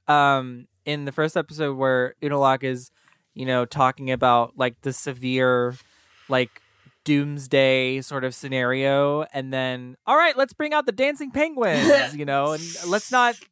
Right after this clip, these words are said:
Speaker 1: think about it and just kind of, like, you know, live life. Don't live life in fear." And it's very, feel like, very poignant,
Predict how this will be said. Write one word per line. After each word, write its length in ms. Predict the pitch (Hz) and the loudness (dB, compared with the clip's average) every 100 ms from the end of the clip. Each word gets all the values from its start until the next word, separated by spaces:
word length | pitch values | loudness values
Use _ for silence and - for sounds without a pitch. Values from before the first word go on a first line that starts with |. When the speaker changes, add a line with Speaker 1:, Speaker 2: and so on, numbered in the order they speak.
| - | -4
Speaker 1:
think 180 | 269 | -4
about 300 | 247 208 156 | 2 2 4
it 220 | 143 123 131 | 2 -2 -6
and 100 | 151 | -8
just 180 | 180 | -8
kind 180 | - 220 | -2 -2
of, 120 | 208 | 0
like, 280 | 196 202 185 _ _ _ | 0 0 -2 _ _ _
you 100 | 170 | -2
know, 400 | 208 214 226 220 | 2 2 2 -2
live 220 | 185 233 220 | -2 -2 2
life. 340 | 262 196 139 | 2 2 2
Don't 180 | 269 262 | 0 2
live 160 | 208 165 | 0 0
life 220 | 156 147 | -2 -2
in 80 | 143 | -6
fear." 500 | 156 160 196 220 220 | 0 2 2 2 -2
And 340 | 165 147 147 | -6 -12 -16
it's 160 | 147 - _ - | -20 -20 _ 0
very, 540 | 220 208 190 160 139 _ _ _ _ _ _ | 2 2 0 -4 -10 _ _ _ _ _ _
feel 120 | 156 | -2
like, 160 | 143 131 | -2 0
very 220 | 139 139 | 0 -2
poignant, 800 | - - 151 147 156 202 208 - | -6 -8 -6 -4 -4 -4 -8 -20